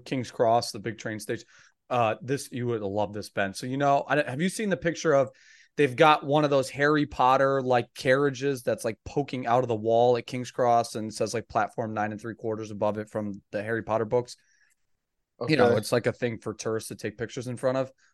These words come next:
Speaker 1: There
Speaker 2: Yeah.
Speaker 1: was a hundred and fifty person line, like, waiting to take a picture with us. <laughs> It was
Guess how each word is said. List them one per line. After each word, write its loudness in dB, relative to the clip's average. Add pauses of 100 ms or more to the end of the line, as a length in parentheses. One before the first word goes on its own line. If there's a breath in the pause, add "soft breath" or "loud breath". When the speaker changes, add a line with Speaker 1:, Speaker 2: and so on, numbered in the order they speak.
(360)
Speaker 1:
There 10
Speaker 2:
Yeah. 10
Speaker 1:
was 6
a 6 (680)
hundred 4
and -2
fifty -4
person 0
line, 0
like, -2
waiting -4
to -4
take -4
a -8
picture -6
with -6
us. -2 (100)
<laughs> -8
It 6
was 4